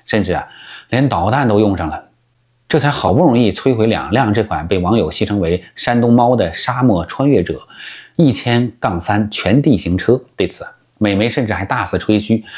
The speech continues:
这标志着俄罗斯在持续冲突中遭受了重大挫折，将这形容成为乌军在俄乌战场上取得的一次重大胜利。从这儿我们也可以看出啊，这款山东猫现在确实已经成了乌克兰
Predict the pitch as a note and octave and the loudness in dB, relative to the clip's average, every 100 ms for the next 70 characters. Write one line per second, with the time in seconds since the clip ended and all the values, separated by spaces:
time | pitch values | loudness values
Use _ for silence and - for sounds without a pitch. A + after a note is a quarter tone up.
0 | - - - C3+ C#3 C3 A2+ A#2 D3+ C3+ | -18 -4 0 2 2 2 2 4 2 2
1 | D3+ B2 F#2+ - D3 D#3 A2+ - F#3 B2+ | 0 0 -2 -2 2 2 2 2 2 2
2 | A2 A2+ - C#3+ D3 A#2+ F#2+ A3 C#3 G2+ | 2 0 2 2 2 0 2 2 2 0
3 | F2 - F#2+ E2+ - _ _ _ _ - | -6 -2 -2 -2 -12 _ _ _ _ -20
4 | - - C#3 C#3 D3+ G2+ - C#3+ C3 B2+ | -20 -4 0 4 2 0 2 4 4 2
5 | G2+ G2+ B2+ C3+ C3 A#2 G2 F2+ B2+ C3 | 2 2 4 4 4 2 0 2 2 2
6 | - A#2 F2 D2+ F#2+ - E2 F#2+ F#2 F#2+ | 0 -4 -4 -8 -8 -4 0 2 2 0
7 | F#2 G#2+ F2 D#2+ F2+ F#2+ A2+ _ - - | -2 0 -2 -2 0 0 -2 _ -20 -20
8 | - - _ _ _ _ - G#3 A3 G3 | -20 -20 _ _ _ _ 4 6 6 4
9 | G2 D3 C3 B2 E2+ F2+ F2 - C#2+ - | 4 2 2 -2 -4 -4 -4 -6 -10 -12
10 | - _ _ _ _ - G3+ A#2 F#2 C#3+ | -18 _ _ _ _ -2 0 0 0 2
11 | D3+ D3 D3 - A#2+ G2+ - G3 B2+ C3 | 4 4 2 0 0 0 0 0 2 2
12 | F#2+ E2+ G2 F#2 F#2+ A2 - C#2 | 0 0 -2 -2 0 0 0 -6